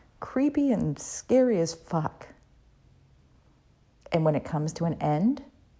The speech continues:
your ex has said something that makes nearly everyone in the theater go wild and start chanting whatever. You don't know if it's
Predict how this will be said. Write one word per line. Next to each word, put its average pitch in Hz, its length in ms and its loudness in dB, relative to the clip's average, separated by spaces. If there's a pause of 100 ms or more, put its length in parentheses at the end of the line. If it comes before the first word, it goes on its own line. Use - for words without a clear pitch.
(340)
your 208 160 2
ex 202 220 2
has 175 120 -2
said 160 220 -2
something 143 380 -4
that - 120 -6
makes 147 240 -6
nearly 160 340 -2
everyone 165 420 0
in 151 60 0
the 147 80 0
theater 143 320 -4
go 143 180 0
wild 143 800 -2 (420)
and 147 140 -4
start 143 240 0
chanting 131 800 -2 (340)
whatever. 147 640 0 (400)
You 190 80 4
don't 190 140 6
know 175 120 2
if 160 100 2
it's - 220 -4